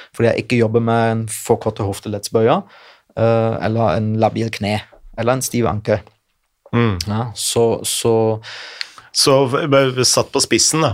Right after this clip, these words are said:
Speaker 2: altså en, eh, en stiv ankel kan også være med å forårsake en, eh, ustabil korsrygg.
Speaker 1: Ja.
Speaker 2: Ja.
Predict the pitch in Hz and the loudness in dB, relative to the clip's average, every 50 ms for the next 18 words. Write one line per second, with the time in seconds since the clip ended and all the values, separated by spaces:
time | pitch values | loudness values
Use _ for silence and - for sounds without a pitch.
0 | - - - 110 107 - 120 120 113 110 110 107 110 110 110 110 110 107 107 107 | -2 -2 -2 -2 0 2 2 4 4 4 4 4 2 2 2 2 2 2 2 4
1 | 107 104 104 - _ - - - - - _ _ - 110 110 110 - - - - | 2 2 0 -4 _ -20 -20 -20 -20 -20 _ _ 0 0 2 2 2 2 0 0
2 | - 107 107 104 104 117 - - 107 92 87 - - 113 113 120 113 - - - | -2 0 0 2 2 2 0 2 0 0 -2 -2 0 0 0 0 -2 -4 -2 0
3 | - 101 95 98 98 98 98 98 - - 95 - - - - 107 107 104 98 98 | 0 0 0 0 -2 -2 -4 -4 -6 -6 -2 0 0 0 2 2 2 2 2 0
4 | 95 101 98 98 98 101 95 87 85 85 87 92 95 90 - - 98 92 95 92 | -2 -4 -6 -2 0 0 2 2 0 0 -2 -2 -2 -2 -2 -2 0 0 2 2
5 | 87 - - 95 90 - - - - 98 92 90 90 90 90 - - 92 92 87 | 2 2 2 0 -2 -2 -4 -2 0 0 0 2 0 0 -2 -4 -4 -6 -6 -6
6 | 87 87 90 90 90 87 87 85 - - 104 90 - - - 92 85 90 90 90 | -6 -6 -4 -4 -4 -4 -4 -6 -8 -6 -2 -2 0 0 0 -2 -2 -4 -4 -6
7 | 90 - - - 85 - - - - 127 131 - - - 120 - - _ _ _ | -6 -4 -4 -2 0 0 0 -2 -4 -4 -6 -8 -6 -4 -4 -4 -4 _ _ _
8 | - _ _ _ _ _ _ _ - 98 | -20 _ _ _ _ _ _ _ -4 -4